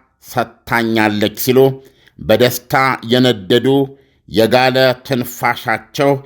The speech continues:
እንደ እሳት የሚጋረፍ ታዳሚዎቻቸውን አስጨፍረዋል። በአሜሪካ ሌሊት ጥምቀተ ባህርን የሚያስታውስ ሕዝባዊ ስብሰባ የፈጠሩት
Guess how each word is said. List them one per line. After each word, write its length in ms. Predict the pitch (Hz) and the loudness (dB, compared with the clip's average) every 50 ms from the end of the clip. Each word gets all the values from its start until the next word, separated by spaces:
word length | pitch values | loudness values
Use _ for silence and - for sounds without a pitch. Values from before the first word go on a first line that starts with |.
| _ _ _ _ _ _ - | _ _ _ _ _ _ -8
እንደ 240 | - 95 110 113 117 127 113 | -2 0 2 4 4 2 2
እሳት 440 | 120 123 - - 139 131 135 131 - - | 0 -4 -4 -2 0 0 0 0 -2 -2
የሚጋረፍ 960 | 113 131 123 117 117 120 131 117 95 92 85 127 120 117 113 113 123 131 127 - - _ | 0 2 4 4 4 4 2 0 -2 -4 0 2 2 2 0 0 -2 -4 -4 -4 -8 _
ታዳሚዎቻቸውን 1400 | - 127 120 117 90 82 82 90 123 120 120 120 117 110 107 110 - - 127 107 101 - - - - 110 101 101 98 | -4 -2 -2 -2 -2 -4 -6 -2 0 2 2 2 2 0 -2 -4 -6 -4 -2 -2 -2 -4 -8 -6 -6 -4 -4 -2 -4
አስጨፍረዋል። 1000 | 95 92 - - _ - - - 107 - - - 117 85 78 76 76 73 73 73 69 64 57 50 - - _ _ _ _ _ _ _ _ - _ _ _ _ _ _ _ _ _ - _ - | -4 -6 -8 -10 _ -14 -10 -10 -8 -8 -8 -10 -8 -8 -6 -6 -6 -8 -8 -10 -12 -14 -16 -18 -20 -20 _ _ _ _ _ _ _ _ -20 _ _ _ _ _ _ _ _ _ -20 _ -8
በአሜሪካ 680 | - 92 98 104 113 120 123 127 131 139 135 135 - 143 143 143 135 131 123 - - 113 | -4 -2 0 2 2 4 4 4 4 2 0 -2 -2 0 2 2 2 2 0 -2 -4 -4
ሌሊት 460 | 110 127 131 127 139 139 131 - - - - - - - _ _ _ _ _ _ _ - | 0 0 0 0 0 -6 -8 -12 -16 -14 -14 -14 -14 -16 _ _ _ _ _ _ _ -8
ጥምቀተ 460 | - 113 117 123 123 - 117 123 - 147 135 | -4 0 2 2 2 2 -2 -2 0 0 0
ባህርን 420 | 131 135 139 135 135 139 139 139 135 131 | 0 2 2 2 2 2 0 0 0 0
የሚያስታውስ 960 | 127 120 120 120 127 127 131 127 - _ - 135 131 131 123 131 143 135 131 - - - - - _ _ _ _ _ _ _ _ _ | 0 0 0 0 0 0 0 -2 -4 _ -2 -2 -2 -2 -2 -2 -4 -4 -4 -8 -12 -12 -14 -16 _ _ _ _ _ _ _ _ _
ሕዝባዊ 520 | - 104 104 92 95 90 107 127 135 143 143 143 131 | -2 -2 -2 -2 -2 0 2 4 4 4 4 2 0
ስብሰባ 460 | 135 - 139 131 131 - 139 127 139 135 135 | -2 -2 -4 -4 -2 -2 -2 2 2 2 4
የፈጠሩት 840 | 135 131 127 - 139 131 - - _ - 127 139 147 147 135 - | 2 0 0 -2 -4 -6 -6 -6 _ -6 -4 -4 -4 -4 -6 -10